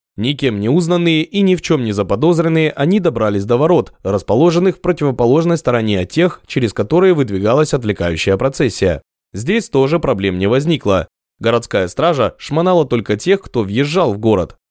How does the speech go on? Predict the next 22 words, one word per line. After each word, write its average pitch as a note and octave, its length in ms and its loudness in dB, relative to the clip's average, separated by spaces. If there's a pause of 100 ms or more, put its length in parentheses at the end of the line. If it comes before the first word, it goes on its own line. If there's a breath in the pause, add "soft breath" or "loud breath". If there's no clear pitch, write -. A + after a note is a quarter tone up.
С - 140 -10
въезжающих B2 680 -2
надлежало C#3+ 520 0
взимать C3 400 -2
пошлину A2+ 380 -2
в A#2 40 -6
казну, D#3+ 540 0
и F#2 100 -4
на G2+ 120 0
них F3 220 0
можно C3 300 0
было E3 180 2
поживиться G#2 540 -2
самим. C3+ 420 0 (280)
К - 60 -20
тому F3 240 0
же G2+ 200 0
среди A#2+ 360 -4
въезжающих G2 680 0
могли D3+ 280 0
оказаться F#2+ 500 -2
лазутчики. G#2+ 720 -2